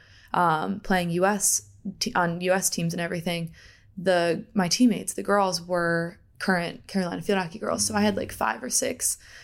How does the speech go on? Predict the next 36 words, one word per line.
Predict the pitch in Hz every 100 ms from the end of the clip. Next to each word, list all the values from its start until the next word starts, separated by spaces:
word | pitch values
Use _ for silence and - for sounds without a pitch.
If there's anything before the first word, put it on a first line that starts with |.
| - -
um, | - - - - -
Tar | - 202
Heels | 196 208 - - -
on | 185 180 185
my | 180
U | 190 185
S | 185 -
teams | 208 202 220
and | 214
everything, | 208 180 - 185
'cause | -
I | -
was | 185
always | 202 202 -
playing | 175 - -
up | 220
in | 196
age | - 180
groups. | - 90 - - - -
So | - 196 196
I | 202
got | 190 -
to | 196 175 170 - - -
see, | - 196 185
you | 180
know, | 175 170
the | 175 170
exact | 165 180 170 165 - - - _ _ -
culture, | - 202 - 165 175
the | 180
exact | 180 185 180 -
kind | 202 196
of | -
person, | 247 233 - 196
the | 196
player, | - 226 208 175 165